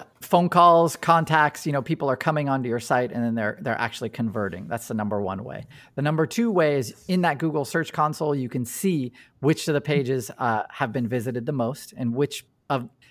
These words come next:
of them are doing the best. The ne-, so you're, I think you're, you're asking about dwell time,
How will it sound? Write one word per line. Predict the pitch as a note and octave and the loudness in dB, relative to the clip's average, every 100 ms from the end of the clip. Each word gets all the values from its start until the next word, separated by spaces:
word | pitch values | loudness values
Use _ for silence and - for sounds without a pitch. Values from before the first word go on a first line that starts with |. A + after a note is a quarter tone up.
| _ - | _ 0
of | D3 | 2
them | C#3 C#3+ C3+ C3+ _ _ _ _ _ - | 2 2 0 -4 _ _ _ _ _ 2
are | C#3 C3 B2 A#2 | 4 6 4 0
doing | B2+ C#3+ C#3+ C3+ | 0 2 4 2
the | B2 | 0
best. | G#2+ - - - _ _ _ _ | -2 -6 -10 -20 _ _ _ _
The | D#3 | 0
ne-, | D#3 E3 - - | 2 0 -2 -12
so | - G3 D#3 | 0 4 4
you're, | C#3+ F3+ G#3 - | 6 6 6 4
I | D#3+ | 0
think | F#3 D#3+ | -2 -4
you're, | D#3 D#3 A#2+ | -2 0 -2
you're | C#3 D3 | 0 2
asking | B2+ - D3 C3 | 2 0 -6 -2
about | A2+ - A2 G2 | -2 -4 -12 -6
dwell | C3 C#3 C#3+ D#3 | 0 2 2 0
time, | - D#3 D3+ F3 F3+ | 0 0 0 -2 -8